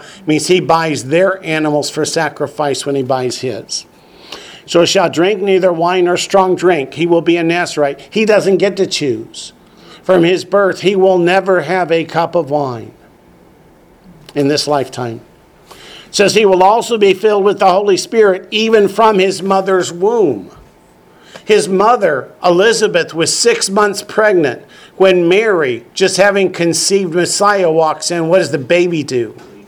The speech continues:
Leaps in the womb. Six months in the womb, three months yet from being born. That lump of tissue was smarter than,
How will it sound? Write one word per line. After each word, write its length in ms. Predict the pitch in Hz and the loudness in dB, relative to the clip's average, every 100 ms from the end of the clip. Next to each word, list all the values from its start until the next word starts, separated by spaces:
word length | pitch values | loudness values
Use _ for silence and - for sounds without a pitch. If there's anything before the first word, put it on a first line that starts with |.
| - - - - - | -20 -20 -20 -20 -2
Leaps 400 | 175 214 214 214 | 0 2 0 0
in 140 | 196 | 2
the 120 | 185 | 2
womb. 420 | 170 185 190 127 - - - - | 2 2 2 -2 -10 -20 -20 -16
Six 840 | - - - - 214 214 - - - | -6 -4 -2 0 0 0 -4 -6 -10
months 580 | 262 175 202 202 196 - - | -4 0 2 0 -4 -8 -4
in 200 | 190 185 | -2 0
the 120 | 180 | 0
womb, 400 | 160 180 196 156 | 0 0 2 0
three 380 | 123 - 185 220 | -4 -4 2 2
months 400 | 190 202 233 - | 2 0 -2 -2
yet 300 | 185 175 - | 0 -2 -2
from 160 | 190 180 | -2 2
being 240 | 185 190 | 2 2
born. 500 | 185 226 196 117 92 - - - - - - - - - - - - _ | 2 0 0 -4 -10 -20 -20 -20 -20 -20 -20 -20 -20 -20 -20 -20 -20 _
That 360 | 180 175 - - | 0 0 -2 -4
lump 440 | 170 185 214 220 | 2 4 4 2
of 240 | 208 180 - - - - - _ _ _ - - | 0 0 -2 -20 -20 -20 -20 _ _ _ -20 -12
tissue 800 | - 247 - - 170 147 156 196 - - - - - - - - - - - - - - - - | -2 0 0 -2 -4 -2 0 -2 -4 -18 -20 -20 -20 -20 -20 -20 -20 -20 -20 -20 -20 -20 -20 -4
was 220 | 139 165 | -2 0
smarter 480 | - 196 185 208 196 | -2 0 2 2 0
than, 400 | 175 185 165 - | -2 0 -2 -4